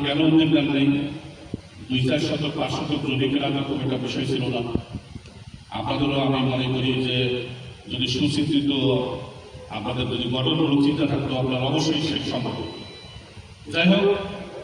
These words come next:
past is past, অতীত যেটা হয়ে গেছে সেটি নিয়ে তো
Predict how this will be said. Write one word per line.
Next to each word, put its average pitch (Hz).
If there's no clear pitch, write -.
past 156
is -
past, 127
অতীত 135
যেটা -
হয়ে 123
গেছে -
সেটি 143
নিয়ে 135
তো 127